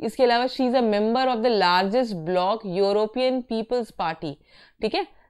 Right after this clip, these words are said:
तो ये मेंबर है वहाँ की कोई पार्टी, उसका नाम क्या है, यूरोपियन पीपल्स पार्टी, और इन्होंने मेजोरिटी फ़ोर फिफ्टी एट वोट जीते हैं, ठीक है। इसके अलावा ये पहली बार इलेक्ट हुई थी ईयू के पार्लियामेंट में दो हज़ार तेरह में, और ये माल्टा को रिप्रेजेंट करती हैं,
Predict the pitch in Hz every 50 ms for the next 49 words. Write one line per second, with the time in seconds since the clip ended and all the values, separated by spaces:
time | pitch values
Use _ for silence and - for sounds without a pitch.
0 | _ - 208 226 233 240 226 226 226 240 247 277 302 311 311 294 269 254 254 262
1 | 269 269 262 254 - 208 180 277 - 254 262 254 - - 214 220 214 214 220 220
2 | 254 254 240 214 202 196 196 190 - 226 214 214 214 190 175 - 208 208 - -
3 | 208 180 180 - 233 277 294 - - 190 190 190 185 190 208 226 233 226 220 226
4 | 247 277 - - - - - - - - 185 196 196 175 196 202 196 202 214 226
5 | 220 277 294 311 330 320 - - 240 247 269 285 277 285 247 - - 254 240 226
6 | 226 233 233 - - - 180 190 208 208 185 175 185 175 - 170 165 160 151 147
7 | 151 _ _ - - - - - - - - 277 269 415 392 - - _ - _
8 | - 247 233 - - 302 277 262 254 247 240 240 247 262 262 269 269 247 254 254
9 | - - 254 240 254 254 277 302 277 220 226 214 214 226 240 240 - - 220 233
10 | 240 233 - - - 247 240 247 247 233 - 240 247 254 254 - - 220 220 247
11 | 254 262 262 240 262 226 - 220 202 190 185 202 208 220 226 226 226 233 226 185
12 | 208 208 214 196 196 208 208 208 - - 190 175 170 175 175 165 160 151 151 -
13 | _ _ _ _ _ _ - 180 190 202 220 226 240 240 220 202 196 190 196 202
14 | 214 - 269 269 262 277 254 220 220 220 202 202 196 202 208 220 226 208 220 202
15 | 196 - 214 214 214 214 208 214 233 262